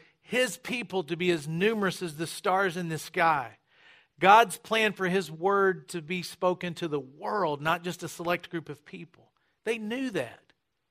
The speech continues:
They also knew God had a moral will in this situation. Don't sleep with people you're not married to. That's pretty black and white, pretty simple.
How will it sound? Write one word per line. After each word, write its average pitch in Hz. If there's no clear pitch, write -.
They 180
also 202
knew 165
God 196
had 202
a 196
moral 202
will 147
in 139
this 139
situation. 143
Don't 208
sleep 220
with 170
people 220
you're 190
not 208
married 208
to. 147
That's 220
pretty 214
black 190
and 170
white, 185
pretty 226
simple. 233